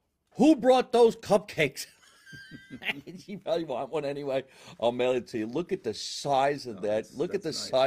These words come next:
Speaker 1: size of the, the
Speaker 2: Wow.
Speaker 1: cream, the icing. Look at the, all the icing on top of this cake. This is gonna go right up my nostrils.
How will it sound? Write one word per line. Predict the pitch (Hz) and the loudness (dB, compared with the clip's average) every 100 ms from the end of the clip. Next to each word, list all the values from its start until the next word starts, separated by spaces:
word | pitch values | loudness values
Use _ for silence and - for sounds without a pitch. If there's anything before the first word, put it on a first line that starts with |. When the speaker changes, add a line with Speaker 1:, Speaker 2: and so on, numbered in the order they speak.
| 135 | 0
Speaker 1:
size | |
of | 117 | -4
the, | 110 - _ _ _ _ - - _ _ _ | -10 -10 _ _ _ _ -20 -20 _ _ _
the | 127 | -10
Speaker 2:
Wow. | - | -10
Speaker 1:
cream, | - 156 170 143 113 107 - _ _ | -6 -2 0 0 -2 -6 -12 _ _
the | - - | -4 4
icing. | 156 175 - 113 | 4 2 -4 -8
Look | 156 214 | -8 -6
at | |
the, | 180 | -8
all | 131 180 196 | -2 0 0
the | 143 131 | -2 -2
icing | 202 - 139 | -4 -4 -8
on | 127 113 | -10 -8
top | 156 156 165 | -8 -6 -6
of | |
this | 165 - | -8 -8
cake. | - 196 - - | -6 -6 -8 -12
This | 156 160 | -14 -12
is | |
gonna | 151 156 | -10 -6
go | 147 | -2
right | 143 156 | 2 2
up | 156 | 0
my | 139 | -2
nostrils. | 143 151 165 - 101 - | -4 -6 -8 -12 -20 -20